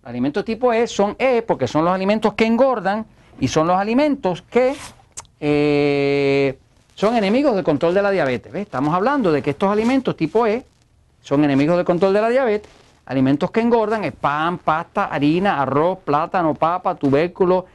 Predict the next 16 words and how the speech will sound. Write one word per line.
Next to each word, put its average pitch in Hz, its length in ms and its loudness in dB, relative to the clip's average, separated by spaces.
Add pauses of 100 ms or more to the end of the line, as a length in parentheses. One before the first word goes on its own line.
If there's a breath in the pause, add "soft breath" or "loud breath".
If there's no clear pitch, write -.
(120)
cereales, 151 600 0
azúcar, 170 580 0
dulces, 165 440 0
chocolates, 147 640 0
leche, 165 480 2
jugos 151 280 0
de 151 100 2
fruta, 190 380 0 (280 loud breath)
eh, 131 520 0
eh, 135 520 0
refrescos 156 440 0
azucarados. 147 380 -2 (180 loud breath)
Este 247 360 0
tipo 254 260 0
de 240 60 2
alimento, 226 600 0